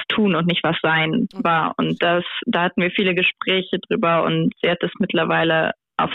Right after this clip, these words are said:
Speaker 1: so eine tolle Art und Weise aufgearbeitet
Speaker 2: Schön.
Speaker 1: und ich bin sehr, sehr froh, dass wir an dem Punkt angekommen sind.
Speaker 2: Hammer. Ja, und ich finde, das ist auch zum Beispiel ein ganz, ganz wichtiger Punkt, den du sagst, dass man auch, wenn man in diesen Konstrukten ist,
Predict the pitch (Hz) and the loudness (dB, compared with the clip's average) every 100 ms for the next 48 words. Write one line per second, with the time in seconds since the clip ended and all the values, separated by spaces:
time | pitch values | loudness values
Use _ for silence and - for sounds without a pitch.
0 | - 196 180 165 - 175 165 170 185 165 | -2 0 0 0 0 0 0 0 -2 0
1 | 170 104 196 - 180 170 170 170 - 175 | 0 0 -2 -2 -2 0 0 -2 -2 -4
2 | - - 165 - 170 165 175 165 165 - | -4 -4 -4 -4 -4 0 0 2 0 0
3 | 196 185 170 170 - 170 160 160 160 - | 0 2 0 -2 -2 -2 -2 -4 -4 -4
4 | 165 - 165 - - - 65 - 65 175 | -4 -2 -2 -2 -2 0 0 0 0 -2
5 | - _ - - 202 170 - - - 214 | -4 _ -20 -14 -12 -14 -18 -20 -16 -8
6 | 226 220 220 226 214 220 247 - 208 - | -8 -8 -10 -10 -8 -12 -12 -12 -12 -10
7 | 226 - 202 202 233 - 220 240 - 196 | -10 -10 -8 -8 -10 -12 -12 -12 -10 -10
8 | - 247 214 190 180 175 190 - - - | -10 -12 -8 -8 -6 -8 -8 -12 -20 -20
9 | - - 202 214 202 - 196 202 - _ | -14 -10 -8 -6 -6 -4 -6 -6 -18 _
10 | _ - 214 254 202 202 196 196 196 190 | _ -6 -4 -2 -4 -6 -8 -8 -8 -8
11 | 180 - 233 - - 190 - 226 - - | -10 -8 -8 -8 -12 -8 -4 -4 -6 -14
12 | - | -14